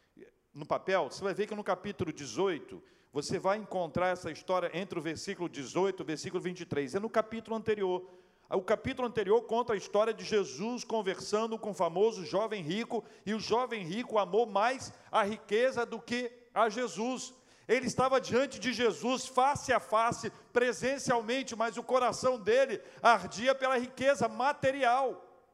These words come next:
Ele estava diante da maior riqueza espiritual que se poderia imaginar na vida. Mas o amor dele pela riqueza material o impediu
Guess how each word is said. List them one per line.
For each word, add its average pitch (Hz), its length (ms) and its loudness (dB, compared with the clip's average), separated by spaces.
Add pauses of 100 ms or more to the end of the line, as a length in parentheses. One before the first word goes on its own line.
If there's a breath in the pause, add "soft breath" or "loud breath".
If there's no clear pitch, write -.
(440 loud breath)
Ele 277 200 4
estava 269 400 4
diante 240 440 0
da 247 160 4
maior 254 380 4
riqueza 262 720 2
espiritual 254 960 2 (140 loud breath)
que - 60 -6
se 247 100 0
poderia 269 380 2
imaginar 262 600 0
na 277 160 6
vida. 202 720 0 (1500)
Mas 170 240 -2
o 185 80 4
amor 175 320 2
dele 180 300 0
pela 165 200 0
riqueza 147 560 -2 (120)
material 139 880 -4 (640)
o 139 120 -6
impediu 170 640 -6